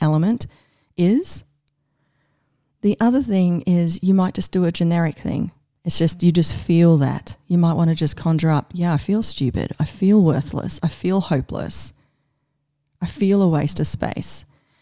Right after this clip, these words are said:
And so what I want you to do is just become aware of those energies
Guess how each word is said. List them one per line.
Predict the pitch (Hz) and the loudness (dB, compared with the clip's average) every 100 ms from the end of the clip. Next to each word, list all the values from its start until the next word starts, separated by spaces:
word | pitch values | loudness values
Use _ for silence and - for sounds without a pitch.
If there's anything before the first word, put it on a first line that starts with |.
| _ _ _ - | _ _ _ -2
And | 185 | 0
so | 180 175 | 2 2
what | 185 | 2
I | 196 | 0
want | 196 - | -2 -4
you | 175 | -6
to | 190 | -4
do | 262 294 233 175 | -2 2 2 2
is | - - | 0 -2
just | 175 170 - _ | -2 -2 -4 _
become | - - 180 180 214 233 262 _ _ _ | -14 -10 -4 -2 0 -2 -4 _ _ _
aware | 190 175 175 185 | 0 2 4 4
of | 196 | 2
those | 185 165 | 2 0
energies | - 190 214 226 - 254 - | 2 2 2 0 -4 -4 -6